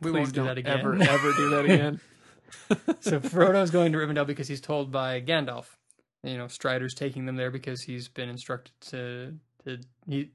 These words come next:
Speaker 1: he has been instructed to help them. Um,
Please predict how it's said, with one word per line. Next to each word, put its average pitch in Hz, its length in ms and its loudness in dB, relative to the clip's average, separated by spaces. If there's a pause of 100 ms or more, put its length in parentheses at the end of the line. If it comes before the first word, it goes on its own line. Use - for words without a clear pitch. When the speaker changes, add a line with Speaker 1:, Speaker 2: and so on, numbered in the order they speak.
(120)
Speaker 1:
he 135 220 -4
has 135 160 -4
been 131 180 -6
instructed 131 440 -10
to 127 120 -10
help 127 280 -6
them. 135 240 -12 (800)
Um, 123 400 -4